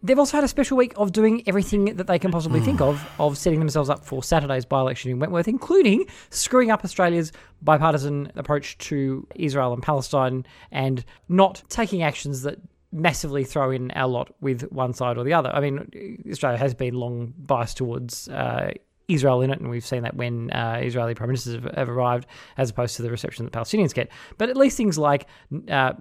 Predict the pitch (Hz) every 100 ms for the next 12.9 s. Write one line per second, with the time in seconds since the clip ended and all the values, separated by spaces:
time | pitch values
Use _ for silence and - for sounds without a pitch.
0 | - - 185 180 151 135 139 - 135 135
1 | 139 165 - 147 139 143 143 135 120 117
2 | 120 120 151 123 123 120 131 123 120 123
3 | 139 - 127 190 - - 127 117 - 214
4 | 147 175 - _ _ - 381 - - -
5 | 220 202 170 151 143 143 139 131 139 127
6 | 120 113 117 117 127 - 131 120 160 156
7 | 170 220 233 240 330 - - 170 185 208
8 | 208 190 165 147 190 190 175 165 156 147
9 | 143 139 143 135 131 135 131 127 127 120
10 | - 123 120 113 120 131 120 113 117 123
11 | 131 - - 165 135 127 131 123 156 135
12 | 131 120 135 117 113 120 113 117